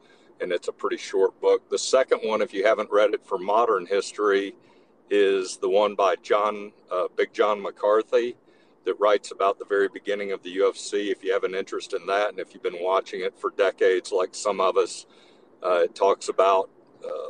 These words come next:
all of the challenges they had getting it going, the legal challenge, the, uh, thinking of a lot of the early competitors and those kind of things. Uh,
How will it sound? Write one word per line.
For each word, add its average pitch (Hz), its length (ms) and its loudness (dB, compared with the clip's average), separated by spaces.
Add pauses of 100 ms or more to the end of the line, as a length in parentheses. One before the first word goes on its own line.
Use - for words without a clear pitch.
all 101 260 2
of - 140 -2
the 85 360 2 (280)
challenges 101 680 0
they 107 160 0
had 101 380 2
getting 98 260 -2
it - 160 -12
going, 98 680 0
the 92 80 -6
legal 98 360 -4
challenge, 98 400 -2 (2500)
the, 90 140 -2 (240)
uh, - 80 -6 (600)
thinking 104 460 -2
of 92 100 -2
a - 20 2
lot 98 260 2
of 101 60 0
the 92 120 0
early 101 360 2
competitors 95 800 -2
and 85 100 -14
those 90 200 -2
kind 95 200 -6
of 90 80 -10
things. 95 460 -4 (520)
Uh, 87 280 -6